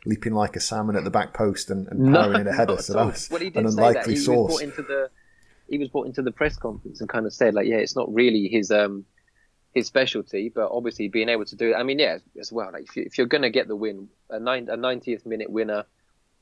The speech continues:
Speaker 2: at Tokyo National Stadium on your, you know, your first home game in the Asian Champions League, um, they all got to, you know,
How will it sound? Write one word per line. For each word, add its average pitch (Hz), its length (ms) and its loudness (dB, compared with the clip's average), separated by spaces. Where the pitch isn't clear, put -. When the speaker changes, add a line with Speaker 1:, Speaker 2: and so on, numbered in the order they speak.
Speaker 2:
at - 240 0
Tokyo 117 340 -4
National 107 340 -10
Stadium 107 580 -2
on 107 220 -2
your, 101 100 4
you 104 100 2
know, 95 60 2
your 101 100 4
first 110 360 4
home 110 320 0
game 104 260 0
in 101 100 -14
the 95 220 -10
Asian 104 300 -10
Champions 104 480 -10
League, 101 280 -6
um, 98 500 2
they 104 140 4
all 117 100 4
got 104 200 -4
to, 101 200 -4
you 117 80 -6
know, 92 160 -10